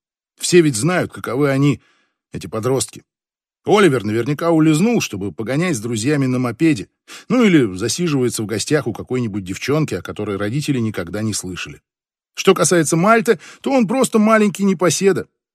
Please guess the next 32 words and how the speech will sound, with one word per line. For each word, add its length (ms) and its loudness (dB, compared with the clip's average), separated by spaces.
Они 180 4
наверняка 460 2
скоро 300 -2
объявятся. 560 -4
Эйнер 320 8
и 60 8
сам 300 6
понимал, 340 2
что 140 -6
его 180 -2
слова 360 0
просто 420 -2
пустой 540 -6
звон. 440 -10
«Мы 240 0
их 160 0
найдем», 560 -2
пообещал 520 0
он, 140 4
хотя 280 -4
уже 180 0
был 180 2
научен, 500 2
что 180 -4
ничего 600 0
такого 460 -4
говорить 480 -8
нельзя. 460 -10
Нахмурившись, 680 2
он 120 0
рассматривал 680 -4
пару. 420 -6